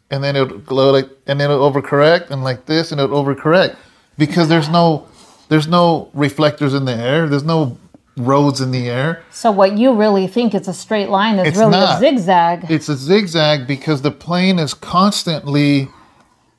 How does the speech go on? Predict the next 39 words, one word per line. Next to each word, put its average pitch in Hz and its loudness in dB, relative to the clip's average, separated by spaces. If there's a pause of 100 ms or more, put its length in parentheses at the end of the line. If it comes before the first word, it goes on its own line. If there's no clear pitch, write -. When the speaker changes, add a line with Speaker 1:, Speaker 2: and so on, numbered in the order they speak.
(140)
Speaker 1:
correcting, 156 2
and 147 -2
then 156 0
it 147 4
overcorrects. 147 0
That's 143 -4
why 160 2
the 143 2
autopilot, 147 2
the 139 -4
thing's, 151 -6
like, 139 0
moving 147 -2
like 147 -2
this, 180 2
and 135 -4
then 139 -4
the 139 -4
steering 151 -4
wheel 151 0
moves 147 -2
like 147 0
this 160 -2
Speaker 2:
So 262 4
Speaker 1:
on - 4
Speaker 2:
it 214 4
Speaker 1:
its 220 6
own. 190 2
Speaker 2:
autocorrects. 165 -4
Speaker 1:
It's - -8
autocorrecting, 190 0
but 156 -4
what 147 -2
happens 175 -4
is 143 -4
it, 143 -2
then 160 0
it 160 -2
overcorrects. 151 0